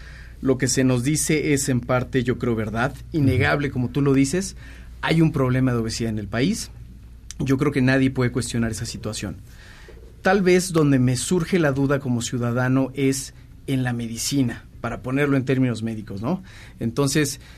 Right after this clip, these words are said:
Speaker 1: eh, yo no creo que la enfermedad esté en cuestión. La medicina y el decir que este nuevo etiquetado nos va a resolver el problema en el país es lo que yo cuestiono. Y lo cuestiono con base en los resultados y en las cifras que ha tenido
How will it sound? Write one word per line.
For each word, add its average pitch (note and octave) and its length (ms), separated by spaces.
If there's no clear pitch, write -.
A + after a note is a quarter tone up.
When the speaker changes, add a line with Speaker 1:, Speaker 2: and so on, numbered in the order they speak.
Speaker 1:
eh, D#3+ 480
yo E3+ 320
no G3+ 160
creo F#3 260
que F3+ 120
la C#3+ 100
enfermedad B2+ 380
esté D3 180
en D3 80
cuestión. D#3 560
La C#3 180
medicina F#3+ 720
y E3 180
el C3+ 120
decir F3+ 420
que E3 120
este D#3+ 200
nuevo D#3 260
etiquetado C#3 600
nos C#3 280
va D3+ 60
a - 20
resolver C#3+ 440
el C3+ 100
problema C3 340
en A#2+ 80
el A#2 80
país E3+ 340
es C#3+ 160
lo D3 100
que C#3 120
yo A#2+ 140
cuestiono. G#2 500
Y E3+ 120
lo D3+ 160
cuestiono G3+ 580
con E3 220
base E3 500
en C3 220
los B2 120
resultados A#2+ 560
y C3+ 40
en A#2+ 60
las A#2 100
cifras C3 340
que C3 80
ha B2 80
tenido B2+ 460